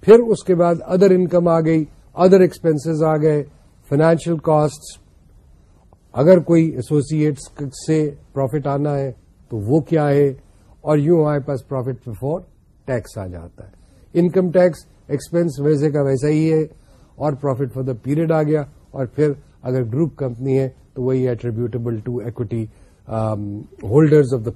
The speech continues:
parent اور مائنورٹی انٹرسٹ۔ تو یوں یہ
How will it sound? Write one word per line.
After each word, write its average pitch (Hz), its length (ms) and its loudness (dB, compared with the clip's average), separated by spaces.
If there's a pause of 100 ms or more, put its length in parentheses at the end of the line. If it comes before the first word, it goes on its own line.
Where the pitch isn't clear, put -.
parent 170 280 0 (420)
اور 123 160 -8
مائنورٹی 113 600 -6 (120)
انٹرسٹ۔ - 680 -20
تو 165 60 0
یوں 233 340 6 (520)
یہ 151 160 6